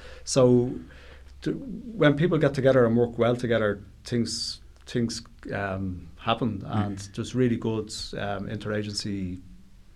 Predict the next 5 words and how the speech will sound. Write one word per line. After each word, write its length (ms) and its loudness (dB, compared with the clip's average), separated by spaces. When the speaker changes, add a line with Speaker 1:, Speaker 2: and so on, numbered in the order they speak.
Speaker 1:
cooperation 680 -4
and 180 -6
s- 300 -8
Speaker 2:
Yeah. 80 -2
Speaker 1:
trust, 540 -4